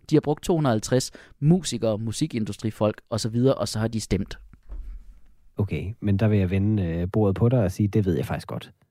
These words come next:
Speaker 1: Ja.
Speaker 2: Men Rolling Stone har trykt den. Og de har jo udvalgt de her to hundrede og halvtreds, og ifølge dem selv valgt en mere diversitetspræget gruppe nu, som betyder, at de har leflet for den politiske mode.
Speaker 1: Mm.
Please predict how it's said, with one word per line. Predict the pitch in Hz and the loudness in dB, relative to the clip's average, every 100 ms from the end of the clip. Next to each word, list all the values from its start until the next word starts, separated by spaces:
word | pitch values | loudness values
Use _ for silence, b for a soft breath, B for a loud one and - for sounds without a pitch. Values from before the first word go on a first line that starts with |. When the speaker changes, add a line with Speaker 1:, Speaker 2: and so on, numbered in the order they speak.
| - | -8
Speaker 1:
Ja. | 90 156 - _ - | -4 -4 -6 _ 0
Speaker 2:
Men | 107 98 - 104 | 2 2 0 4
Rolling | 117 127 113 | 6 6 4
Stone | - 95 | 2 2
har | 92 | 0
trykt | - 104 - - - | -2 2 2 0 -10
den. | - - - - _ _ - | -10 -12 -20 -20 _ _ -4
Og | 113 151 | -2 4
de | 151 | 4
har | 117 | 4
jo | 92 | 2
udvalgt | 160 190 190 95 - | 4 4 4 0 -2
de | 117 | -2
her | 107 | 0
to | 104 120 | 0 -2
hundrede | 110 98 | 0 0
og | |
halvtreds, | 92 - 107 110 - - | 0 -2 -2 -2 -4 -2
og | 113 - | 0 0
ifølge | 113 - 143 143 | 0 4 4 4
dem | 107 | 0
selv | 104 123 104 | 0 0 2
valgt | 120 123 - | 2 2 0
en | 110 | 2
mere | 113 123 | 6 6
diversitetspræget | 135 120 104 98 113 - 151 - - 98 87 92 101 | 6 2 2 0 -2 -2 -2 -2 -4 0 2 0 0
gruppe | 104 123 123 | 2 2 4
nu, | 98 104 b b b b b _ - | 2 0 b b b b b _ -4
som | 123 101 95 92 | 0 0 0 -2
betyder, | 107 127 110 | 2 4 4
at | 101 | 2
de | |
har | 98 | 0
leflet | 98 107 - 95 | 2 0 0 -2
for | - 101 | 0 -2
den | 101 | -2
politiske | 101 98 101 107 90 | 0 0 2 0 2
mode. | 92 95 104 98 - | 4 6 4 2 -2
Speaker 1:
Mm. | 117 98 | 0 0